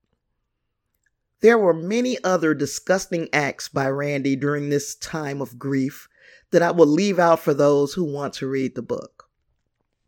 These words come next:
And of course, he was taken to trial in the murder of Cynthia Roth.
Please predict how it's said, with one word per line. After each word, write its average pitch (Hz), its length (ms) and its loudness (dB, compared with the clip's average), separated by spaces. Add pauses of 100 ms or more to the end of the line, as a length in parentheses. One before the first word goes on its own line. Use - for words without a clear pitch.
(760)
And 214 140 -2
of - 160 -6
course, 143 580 -2 (520)
he 247 160 2
was 233 160 -2
taken 196 300 0
to 190 100 -4
trial 135 640 -4
in 196 200 0
the 202 60 -2
murder 147 360 0
of 131 180 -4
Cynthia 139 480 -4
Roth. 131 580 -6